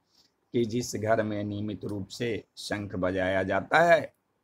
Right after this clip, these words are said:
वहाँ सकारात्मक ऊर्जा का वास होता है। समुद्र मंथन से उत्पन्न रत्नों से एक शंख को विजय, समृद्धि, सुख, वैभव, शांति, यश,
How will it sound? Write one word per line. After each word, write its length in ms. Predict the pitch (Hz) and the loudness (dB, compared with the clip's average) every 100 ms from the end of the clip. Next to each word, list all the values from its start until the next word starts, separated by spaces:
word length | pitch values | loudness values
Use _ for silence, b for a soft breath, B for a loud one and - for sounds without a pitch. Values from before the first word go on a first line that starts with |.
| _ 107 | _ -6
वहाँ 420 | 98 107 131 - | 0 0 0 -4
सकारात्मक 1000 | - - 95 95 92 82 78 - 120 127 | -8 -2 0 2 2 0 -2 -4 -4 -4
ऊर्जा 360 | - 90 95 101 | -6 -6 -4 -4
का 180 | 107 113 | -2 -4
वास 380 | - - - - | -4 -8 -12 -16
होता 240 | - - | -18 -16
है। 220 | 95 98 _ _ _ _ _ _ _ | -18 -20 _ _ _ _ _ _ _
समुद्र 400 | - 139 156 151 | 0 2 2 0
मंथन 440 | 135 135 135 151 147 | 2 2 2 -2 -2
से 360 | 180 180 147 - | -2 -2 -4 -6
उत्पन्न 460 | 127 - 135 131 | -10 -6 0 2
रत्नों 580 | 120 - 110 110 120 131 | 2 2 0 0 0 0
से 200 | 131 135 | 0 -2
एक 400 | 131 - 110 - | -2 -2 -4 -4
शंख 340 | - 127 123 - | -8 -4 -4 -2
को 400 | 139 156 123 - _ _ _ _ _ 120 | 4 4 4 -2 _ _ _ _ _ -8
विजय, 320 | 120 127 123 | -4 0 0
समृद्धि, 800 | - 110 113 123 123 143 131 - | 2 -2 0 0 2 4 2 -2
सुख, 440 | - - 123 95 - | -12 -4 -4 -2 -6
वैभव, 680 | - 110 113 127 117 - - | 0 0 4 4 4 0 -6
शांति, 680 | - - 120 131 127 135 135 | -8 -6 -2 -4 0 -2 -2
यश, 440 | - 127 135 - | -4 -2 -2 -4